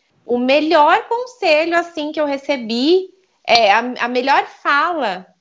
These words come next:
que eu recebi, o que mais me ajudou foi uma amiga que chegou em mim e falou, "Olha, eu sei que você tá num relacionamento agressivo, abusivo, e eu sei que você não consegue sair, mas eu sei também que você vai ter força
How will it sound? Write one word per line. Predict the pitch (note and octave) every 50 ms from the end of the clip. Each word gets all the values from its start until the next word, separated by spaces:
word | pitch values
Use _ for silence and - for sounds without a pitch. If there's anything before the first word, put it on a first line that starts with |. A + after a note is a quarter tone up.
| _ _ _ _
que | - -
eu | A3
recebi, | A3+ A#3 A3+ A#3+ - - G3+ G3 G#3 B3
o | A#3+
que | - C#4+
mais | C4 B3+ B3 C4+ D#4 D4+
me | D#4+ D#4+
ajudou | D#4 C#4 C4 C4+ C#4
foi | C4+ - D4+
uma | C4+ C#4 C#4
amiga | C4+ C4+ C#4 B3+ C4
que | C4 -
chegou | - D4 A#3 B3
em | B3 B3
mim | B3 B3+ C4+ D4
e |
falou, | C#4+ - - - B3+ A#3+ A3+
"Olha, | A#3 A#3+ A#3 A3 G3+ G3 F#3+ F3+ F3+ F#3 F#3 - _ _ _ _ _ _ _
eu | G#3 A3
sei | A3+ A3 - - C4+
que | C4 C#4
você | B3+ C4 B3+ B3+ B3+
tá | B3 - A#3+ G#3+
num | A3+ A#3
relacionamento | A3+ G#3 G#3+ A3 A3 - G#3+ G3+ G3+ G#3+ G3+ F#3+ G#3+ G#3 A#3+
agressivo, | G#3 G#3+ A3+ G#3+ A3+ A3+ A3+ - - - G#3 G3+ G3 G3+ G#3 G#3 A3 A3+ B3 A#3+ - _ _ _ _ - _ - -
abusivo, | - G#3 G#3+ G3 F#3+ A3+ A#3+ A3 - G3 G3 G#3 G3+ F#3+ G#3 G3 G3+ G3+ A3+ B3 B3 B3 - _ _ _ _ _ _ _ _
e | - A#3+
eu | A#3 A#3+
sei | A#3+ - C4 B3
que | A#3+ -
você | B3 A#3+ C4 B3+ - C4
não | B3+ B3+ C#4
consegue | D#4 D#4+ E4 E4+ E4 - D#4 C#4+ C#4 C4+
sair, | C#4+ - - D#4+ E4 D#4+ D4+ B3 G#3+ F#3 F3+ F#3 - - _ _ _ _ _
mas | - G#3+ G#3 G3+ G#3 A3 A3 G3+ G3 F#3+
eu | G#3 A3+ A3+ A#3 A#3+ B3+ C4 B3+ B3
sei | B3 - - B3 A#3+ A#3+
também | - C4 B3 B3 B3 B3+
que | -
você | A#3 B3 - - B3
vai | A#3+ B3 B3+
ter | B3+ C#4+ C#4
força | - - C#4+ B3+ B3+ B3+